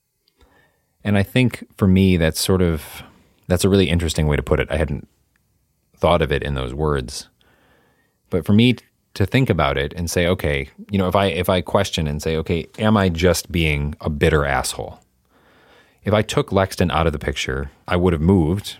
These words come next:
probably across the country because I don't really have any interest in staying here and moved on. Like by, by this point in time, we would not have communicated for,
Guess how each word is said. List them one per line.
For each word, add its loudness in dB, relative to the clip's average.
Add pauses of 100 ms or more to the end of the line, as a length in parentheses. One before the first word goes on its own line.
(120)
probably 2
across 2
the -12
country -4
because -6
I -2
don't -2
really -2
have 0
any -2
interest -4
in -6
staying -6
here -10 (280)
and 4
moved 4
on. -2 (1080)
Like -4
by, 0
by 0
this 2
point 0
in 0
time, -2 (1200)
we 2
would 2
not 2
have -2
communicated 0
for, -2